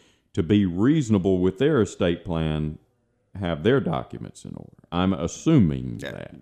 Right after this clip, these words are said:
Speaker 2: that's a mighty big assumption. Yep.
Speaker 1: Now, why do you say it's mighty big?
Speaker 2: Well,
Speaker 1: The
Speaker 2: uh,
Speaker 1: assumption, that is.
Speaker 2: I, I would say, and this is an, uh, an overgeneralization,
Speaker 1: Mm.
Speaker 2: uh, people may have in mind what they wanna do with their es-,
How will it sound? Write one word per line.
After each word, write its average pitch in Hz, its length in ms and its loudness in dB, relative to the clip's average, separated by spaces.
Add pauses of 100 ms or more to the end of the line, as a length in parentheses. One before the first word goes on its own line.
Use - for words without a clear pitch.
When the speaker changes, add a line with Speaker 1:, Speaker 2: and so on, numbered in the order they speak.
Speaker 2:
that's 104 380 -6
a 104 40 -4
mighty 101 300 -2
big 127 220 -4
assumption. 165 500 -6 (500)
Yep. 107 320 -4
Speaker 1:
Now, 107 120 0
why 165 140 6
do 160 60 6
you 123 80 4
say 117 160 0
it's 98 140 -2
mighty 90 300 2
big? 64 280 -6 (280)
Speaker 2:
Well, 139 340 4
Speaker 1:
The 90 140 6
Speaker 2:
uh, - 60 4
Speaker 1:
assumption, 73 400 -2
that 65 220 -8
is. 67 160 -14 (180)
Speaker 2:
I, 113 240 -4
I 120 220 2
would 127 360 -6
say, 95 520 -2
and 90 200 -6
this 107 140 -8
is 90 160 -10
an, 87 220 -8
uh, 82 760 -4
an 87 120 -8
overgeneralization, 85 1400 -6 (220)
Speaker 1:
Mm. 53 120 -14 (340)
Speaker 2:
uh, 90 380 -4
people 151 420 -8
may 101 240 -4
have 101 300 -6
in 85 160 -6
mind 90 520 -4
what 80 160 -10
they 78 120 -6
wanna 73 260 -8
do 71 160 -8
with 67 160 -12
their 69 200 -10
es-, 60 140 -18